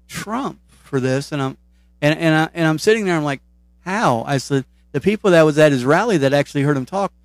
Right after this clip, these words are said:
there's no way they had time,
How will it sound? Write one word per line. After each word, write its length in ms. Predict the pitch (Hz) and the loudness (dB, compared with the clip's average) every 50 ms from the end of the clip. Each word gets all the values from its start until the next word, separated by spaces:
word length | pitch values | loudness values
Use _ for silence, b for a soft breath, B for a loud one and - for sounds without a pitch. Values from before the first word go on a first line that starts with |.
| _ _ _ _ - | _ _ _ _ 0
there's 280 | 160 170 170 151 135 143 | 4 4 4 4 2 -2
no 460 | 156 165 175 190 202 214 214 208 202 | -6 -2 0 0 2 2 2 2 2
way 360 | 190 185 208 214 208 202 190 | 4 4 4 4 4 4 4
they 200 | 160 156 160 160 | 4 4 2 2
had 260 | 156 165 165 151 135 | 2 2 0 0 -2
time, 680 | - - 185 190 214 226 180 139 127 123 135 156 156 | -6 -4 -2 -2 0 0 0 0 0 -2 -4 -6 -10